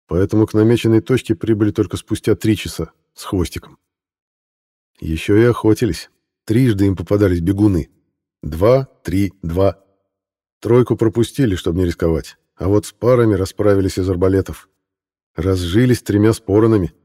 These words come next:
То, что они приближаются к месту назначения, стало понятно по начавшему проникать в ноздри смраду. Они подходили с подветренной стороны,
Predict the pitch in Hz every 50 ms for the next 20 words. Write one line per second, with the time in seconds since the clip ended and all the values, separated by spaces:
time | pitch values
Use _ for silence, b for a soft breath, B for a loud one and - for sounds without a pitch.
0 | _ _ _ _ _ _ _ _ _ _ - 85 85 - - 95 95 98 92 87
1 | 95 92 98 101 95 92 104 107 110 107 - - 98 - 104 107 107 - - 98
2 | 95 92 92 95 90 - - 120 123 117 107 98 - - 101 101 95 - 101 101
3 | 107 101 - 101 - 104 98 98 98 - 110 107 - - 104 101 - 101 101 101
4 | 104 95 - 104 104 - 101 101 101 101 92 98 92 - - - 95 92 104 104
5 | 95 87 78 73 - _ _ _ _ _ _ _ _ _ _ _ _ _ _ _
6 | _ - 95 98 87 - 90 - - 95 95 101 92 92 - - 90 87 95 98
7 | 104 98 - 90 90 90 82 - - 85 87 92 101 104 101